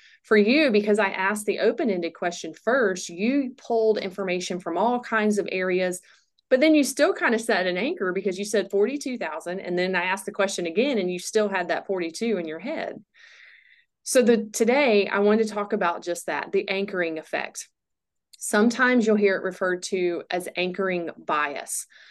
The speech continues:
So just a little bit about where this comes from. This effect has been present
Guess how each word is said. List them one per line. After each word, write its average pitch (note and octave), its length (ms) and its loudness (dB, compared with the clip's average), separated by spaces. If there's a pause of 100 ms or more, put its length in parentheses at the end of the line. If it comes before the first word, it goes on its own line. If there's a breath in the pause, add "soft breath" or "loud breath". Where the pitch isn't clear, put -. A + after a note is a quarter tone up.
(280 soft breath)
So - 180 2
just C#4 240 4
a B3+ 60 8
little A3+ 380 6
bit G3+ 200 4
about F#3 280 0
where F3+ 180 2
this F3 200 -4
comes F3 360 -6
from. - 400 -8 (760)
This A#3+ 220 4
effect G#3+ 460 0
has G3+ 180 0
been F#3+ 220 -2
present G3 500 0